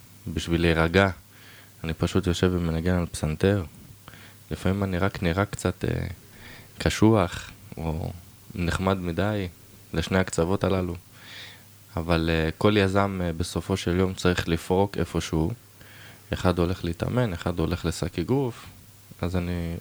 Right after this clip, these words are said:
לא בטוח שכולם יודעים שאני, אה, יושב על פסנתר ופשוט מתחיל לנגן.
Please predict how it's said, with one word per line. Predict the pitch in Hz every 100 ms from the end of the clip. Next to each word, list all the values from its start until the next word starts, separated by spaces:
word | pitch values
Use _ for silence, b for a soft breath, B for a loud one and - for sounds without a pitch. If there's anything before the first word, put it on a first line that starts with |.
| -
לא | 92
בטוח | 95 95 92 90
שכולם | - 82 90 87 87
יודעים | 82 87 90
שאני, | - 80 85 82 B B B B B 82
אה, | 78 78
יושב | 85 82 107
על | 98
פסנתר | 87 - 85 - 87
ופשוט | 85 87 90 92 90
מתחיל | 87 - 85
לנגן. | 80 76 76